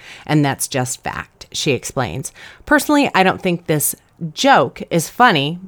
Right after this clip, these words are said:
because it feels like bad taste." Excuse me. I haven't burped on this podcast in so long, so whoever used to count them, you're up today.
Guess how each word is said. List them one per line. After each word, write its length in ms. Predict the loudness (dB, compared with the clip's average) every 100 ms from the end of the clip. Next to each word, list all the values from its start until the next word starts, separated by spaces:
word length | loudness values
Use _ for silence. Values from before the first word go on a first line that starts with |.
| 0
because 280 | 0 2 -2
it 100 | 0
feels 480 | 2 4 4 0 -4
like 340 | 0 0 0 0
bad 280 | 0 0
taste." 400 | -4 -4 -4 -6 -16 -20 _ _ _ _ _ _ _ _ _ _ _ _ _ -20 -20 _ _ _ _ -20 _ _ _ _ _ _ -18
Excuse 400 | -14 -10 -10 -8
me. 180 | -10 -2
I 100 | 0
haven't 220 | 0 0
burped 260 | 0 0 0
on 80 |
this 160 | 0 -2
podcast 560 | -2 -4 0 -2 -2 -6
in 60 |
so 180 | -4 -4
long, 400 | -2 -2 -2 -4
so 220 | -4 -4
whoever 260 | 0 2 2
used 220 | 0 -4
to 40 |
count 300 | -4 -2 -2
them, 240 | -4 -4 -4
you're 220 | -2 0
up 220 | 0 -2 -8
today. 380 | -8 -6 -8